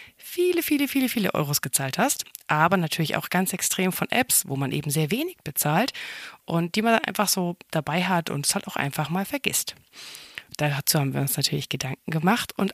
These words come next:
auch mit euch, mit unserer Community, mit Müttern daran gearbeitet, was wir tun können.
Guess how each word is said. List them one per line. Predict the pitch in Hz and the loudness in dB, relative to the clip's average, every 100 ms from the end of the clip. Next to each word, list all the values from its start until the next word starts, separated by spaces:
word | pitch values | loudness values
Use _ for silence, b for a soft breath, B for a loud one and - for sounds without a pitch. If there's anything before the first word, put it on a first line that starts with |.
| - | 0
auch | 156 185 196 - | 4 4 2 0
mit | 147 - | 0 2
euch, | 147 208 247 - | 6 6 6 4
mit | - | 2
unserer | 143 147 | 0 0
Community, | 147 147 175 254 - 175 | 0 4 6 6 4 0
mit | 156 160 | 0 0
Müttern | 170 190 156 | 2 4 2
daran | 143 147 | 0 -2
gearbeitet, | 139 - 147 151 147 - - | -2 0 0 0 -2 -2 -2
was | 143 | 2
wir | - | 2
tun | - 165 139 | 2 2 0
können. | - 139 135 | 0 -6 -8